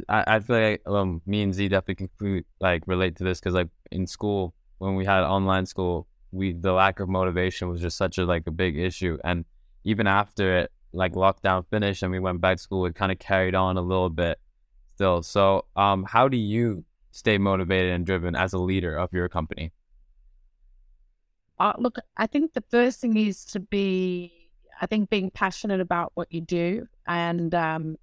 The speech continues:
Speaker 2: feeling like you have a purpose, um, that you, that kind of drives you and wants you to kind of get up in the morning. So for me, you know, there's, there's a couple of pieces there.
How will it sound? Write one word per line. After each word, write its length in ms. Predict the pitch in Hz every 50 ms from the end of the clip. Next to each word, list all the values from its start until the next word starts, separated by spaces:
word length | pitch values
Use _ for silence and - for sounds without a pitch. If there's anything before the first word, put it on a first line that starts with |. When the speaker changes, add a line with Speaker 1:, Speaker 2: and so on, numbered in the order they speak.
| _ -
Speaker 2:
feeling 280 | - - 196 185 180
like 260 | 170 165 170 165 - - -
you 160 | 185 175 - - -
have 420 | 180 170 165 160 156 156 156 156 - _ _ _ -
a 60 | - - _
purpose, 720 | - - 170 170 165 - - 262 - - - - - - - _ _ _ _ _ _ _ _ _ _ _ _ _
um, 600 | - 143 175 170 170 165 165 160 165 160 156 156 - _ _ _ _ -
that 120 | 170 - _
you, 640 | - 180 180 185 180 180 175 175 170 170 165 160 170 -
that 140 | 185 - - _ _ _ _
kind 120 | - 175
of 120 | 165 160 156
drives 420 | - 175 160 170 170 170 - -
you 100 | 175 170
and 120 | 165 156 160
wants 260 | 165 175 - - -
you 60 | 170
to 180 | 160 156 151 -
kind 200 | - - 170 160
of 80 | 165
get 140 | - 160 156
up 140 | 156 - -
in 80 | 175
the 60 | 165 160
morning. 360 | 165 160 151 143 135 139 147
So 160 | - - 196
for 140 | - - 208
me, 420 | 214 220 220 214 208 196 185 175 - _ _
you 120 | - 185 180
know, 160 | 175 165 160 165 - _ _ _ _ _ _ _ _ _ _ _
there's, 260 | - 214 190 - - - _ -
there's 180 | 220 202 175
a 60 | 202 -
couple 340 | - - 226 - - 214
of 80 | - -
pieces 440 | - - 196 180 - - 185 175 208
there. 280 | - 175 175 175 196